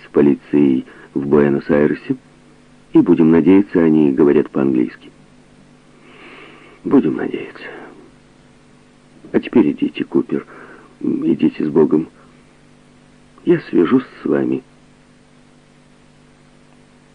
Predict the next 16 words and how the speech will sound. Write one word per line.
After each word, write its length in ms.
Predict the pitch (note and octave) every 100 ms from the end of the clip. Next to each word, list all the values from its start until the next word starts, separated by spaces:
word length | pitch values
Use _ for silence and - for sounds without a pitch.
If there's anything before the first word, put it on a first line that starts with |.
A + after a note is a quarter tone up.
| _ -
Я 240 | F2 C#3 D#3+
остановился 640 | - C3+ B2+ C#3 C3 -
в 80 | G2+
дверях, 420 | - F2 D3 D3+
возле 240 | G#2+ G#2 G2
которых 540 | - B2+ C3 - - - -
Элис 320 | F#2 A2 D3 - - - -
добросовестно 680 | F2 F2+ E2 G2 G#2+ -
подслушивала. 920 | A2 G#2+ - E2 D#2+ - D2 F#2 F#2+ F#2+ - - _ _ _ _ _ _ _ _ _ _ _ _ _ _ _ _ _ _ _ _ _
"Вы 240 | - F#2+ G2+
разговаривали 720 | G2+ F2 G#2 C3 F2+ C#2 C2
с 160 | - -
Полой?" 380 | D#2+ C#2 C#2 - - _ _ _ _ _ _ _ _ _
спросил 400 | - D#2 - D2+
я 100 | C#2+
Питерсона. 580 | - - - - - B1